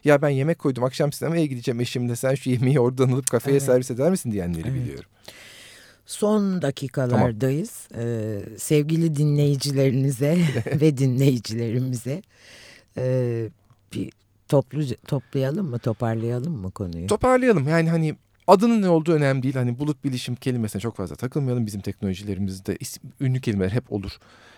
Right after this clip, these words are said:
Speaker 1: Ee, ama hayatımızı gittikçe oraya doğru bağlı ve bağımlı hale getirmeye devam ediyoruz. Ee, ve, e, hani günün birinde ben burada olmazsam ne olur ya da bunu bir başkası ele geçirirse ne olur hep bir düşünüyor olmak lazım.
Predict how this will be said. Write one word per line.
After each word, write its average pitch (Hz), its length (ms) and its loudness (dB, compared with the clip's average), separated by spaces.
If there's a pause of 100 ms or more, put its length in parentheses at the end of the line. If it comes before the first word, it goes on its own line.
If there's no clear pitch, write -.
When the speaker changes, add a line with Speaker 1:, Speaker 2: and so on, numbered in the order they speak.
(160)
Speaker 1:
Ee, 117 420 -2
ama 139 200 -2
hayatımızı 131 440 0
gittikçe - 380 -6
oraya 110 260 -2
doğru 107 300 0
bağlı 104 320 0
ve 101 120 -2
bağımlı 101 280 0
hale 90 180 -2
getirmeye 90 420 -2
devam 101 320 6
ediyoruz. - 460 -4 (560)
Ee, 113 60 -4 (340)
ve, 135 220 4 (500)
e, 110 320 2 (1080)
hani 123 300 -2 (760)
günün 165 320 2
birinde 135 380 0
ben 175 320 6
burada 147 220 2
olmazsam 139 640 0
ne 127 40 0
olur 127 260 4
ya 101 60 0
da 95 160 -4
bunu 131 220 2
bir 120 80 -6
başkası 120 360 -2
ele 117 100 -4
geçirirse 120 460 -4
ne 123 60 -2
olur 120 220 0
hep 147 160 0
bir 117 100 -6
düşünüyor 120 360 6
olmak 85 360 0
lazım. - 360 -8